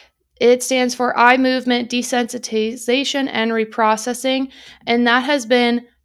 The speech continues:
crucial for my healing journey with trauma. And it's very difficult because in how my therapist does it is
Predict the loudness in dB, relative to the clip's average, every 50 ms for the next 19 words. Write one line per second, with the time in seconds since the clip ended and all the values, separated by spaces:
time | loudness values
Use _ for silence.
0 | _ -20 -20 -12 -8 -4 -2 0 2 2 2 0 -2 -4 -2 0 2 4 4 4
1 | 4 2 0 -2 -8 _ _ _ -16 -6 -2 0 2 4 4 4 4 4 2 0
2 | -4 -8 -6 -2 0 0 2 2 2 2 0 -2 0 0 0 2 2 0 0 -2
3 | -2 -2 -2 -4 -4 -6 -6 -6 -6 -6 -8 -10 -12 -14 -16 _ -20 -20 -20 -20
4 | -8 -2 0 2 2 4 2 2 2 2 0 -2 -4 -6 -12 _ _ _ _ 0
5 | 0 2 4 4 4 4 4 2 2 0 -2 -2 -2 0 0 0 0 0 -2 -2
6 | 0 0 0 -2 -2 -6 _ _ _ _ _ _ -10 -6 -4 -2 -2 0 -2 -2
7 | -2 0 0 0 -2 -2 -4 -6 -2 0 0 0 2 2 0 0 0 -2 -2 -2
8 | -2 0 0 -2 -4 -6